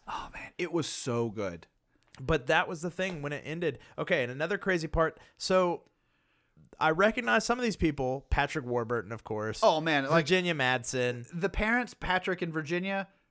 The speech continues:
Speaker 1: were so good. I loved Patrick Warburton's, like, super sensitive, friendly dad.
Speaker 2: And the, the mom was just kept, like, basically
Speaker 1: Yeah.
Speaker 2: insinuating that he's gay, and
Speaker 1: Yes.
Speaker 2: it's just,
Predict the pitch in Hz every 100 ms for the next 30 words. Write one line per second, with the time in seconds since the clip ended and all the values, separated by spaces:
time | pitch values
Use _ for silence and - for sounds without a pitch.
0 | _ 185 - - 254 185 139 151 185 170
1 | 170 175 165 170 156 151 147 143 131 135
2 | 120 131 123 - 147 131 139 131 139 131
3 | 143 131 127 110 - - _ _ _ -
4 | 139 139 147 147 156 156 160 165 170 175
5 | 170 160 143 151 165 156 160 175 135 156
6 | - 165 156 151 143 113 _ _ - _
7 | _ 143 139 165 175 208 214 180 156 143
8 | 147 135 151 147 143 139 139 139 113 104
9 | 113 123 131 131 123 127 123 127 131